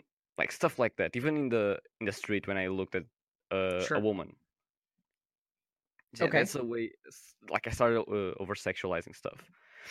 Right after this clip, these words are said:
Speaker 1: Uh, and it grew to a point where I was feeling disgusted with myself,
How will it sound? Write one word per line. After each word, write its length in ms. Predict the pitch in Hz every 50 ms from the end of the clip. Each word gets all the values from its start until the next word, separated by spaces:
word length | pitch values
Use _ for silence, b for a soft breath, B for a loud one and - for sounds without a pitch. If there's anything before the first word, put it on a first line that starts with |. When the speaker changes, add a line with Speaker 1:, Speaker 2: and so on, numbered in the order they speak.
| B B B B B B B _ _ _ -
Speaker 1:
Uh, 300 | 117 113 113 110 107 107 - - -
and 140 | 110 117 117
it 80 | 110
grew 160 | 104 120 127 120
to 160 | - 113 110
a 60 | 107
point 280 | - - 107 104 101 -
where 120 | 101 95
I 80 | 98 98
was 320 | 92 92 92 92 87 87
feeling 360 | - - - 104 98 98 92
disgusted 440 | 90 92 - - - - - - 143
with 80 | 143 139
myself, 360 | 143 165 - 170 156 156